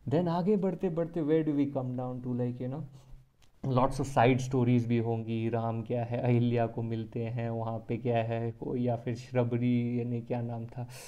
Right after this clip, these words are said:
उसे बेर देती है अपने मुंह से निकाले हुए, तो ये सब चल रहा है। And then the central conflict, कहानी का जो क्या है, मेन जो प्रॉब्लम, सेंट्रल प्रॉब्लम क्या है, what is that? विलेन इंट्रोड्यूस हो गया है, रावण आ चुका है और सीता को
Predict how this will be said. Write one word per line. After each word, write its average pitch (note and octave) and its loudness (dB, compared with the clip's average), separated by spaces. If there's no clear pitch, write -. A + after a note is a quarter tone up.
उसे B2 2
बेर B2 6
देती A#2+ 0
है A#2+ 2
अपने A#2 -2
मुंह A#2 0
से A#2 -4
निकाले A#2 -2
हुए, A2+ -2
तो B2 2
ये B2 6
सब A#2+ -2
चल A#2+ -2
रहा A#2 -2
है। A#2 -8
And D#3 0
then G#3+ 4
the - -2
central D3+ 4
conflict, A#2+ -4
कहानी C3 0
का D3+ -4
जो B2+ -4
क्या - -2
है, D#3 -2
मेन C3+ 2
जो B2+ -2
प्रॉब्लम, A#2+ -2
सेंट्रल B2 -2
प्रॉब्लम B2 -6
क्या B2 -6
है, D3+ -4
what C3 -2
is C#3+ 0
that? E3 -2
विलेन B2+ 6
इंट्रोड्यूस C3 -2
हो B2+ 0
गया B2 0
है, B2+ 0
रावण A#2+ 0
आ A#2+ 0
चुका B2 -10
है C3 -4
और D3+ -4
सीता A#2+ -4
को D3+ -6